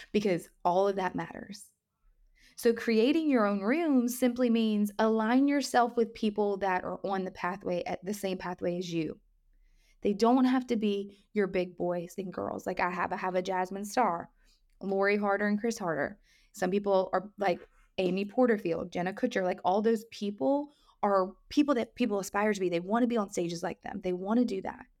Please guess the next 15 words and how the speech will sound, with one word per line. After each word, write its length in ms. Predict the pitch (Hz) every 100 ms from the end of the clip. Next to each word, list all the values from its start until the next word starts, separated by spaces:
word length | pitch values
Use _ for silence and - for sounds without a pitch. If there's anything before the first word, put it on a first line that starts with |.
| _ - - -
And 100 | 247
instead 300 | 233 214 269
of 140 | 294 254
trying 500 | - - 254 277 254
to 100 | 214
be 140 | 226
in 180 | 180 180
that 280 | 175 214 214
group 240 | 220 202
with 220 | 190 -
them 300 | - 233 254
because 300 | 208 208 185
they're 260 | 175 220 285
all 140 | 208
together, 520 | 196 175 160 156 165